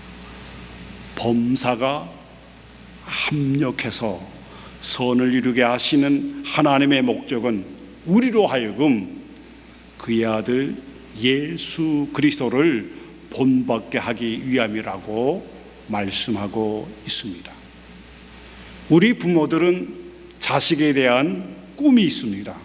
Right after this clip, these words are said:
자식이 공부 잘하고 좋은 직장에 들어가고 좋은 사람과 결혼하여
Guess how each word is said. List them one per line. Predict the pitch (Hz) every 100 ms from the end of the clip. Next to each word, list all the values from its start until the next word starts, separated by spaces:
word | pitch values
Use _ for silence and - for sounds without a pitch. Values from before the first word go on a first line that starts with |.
| - - - - - - - - - -
자식이 | - 110 - 120 120
공부 | 113 117 113 113
잘하고 | 113 113 110 107 107 110 107 113 110 113 117 - - - - - - -
좋은 | - 107 104 113 117
직장에 | 117 123 - 127 123 110
들어가고 | 120 117 117 113 117 113 110 - - -
좋은 | - 107 104 117 131
사람과 | 131 123 120 120 123 117
결혼하여 | 127 127 127 123 120 123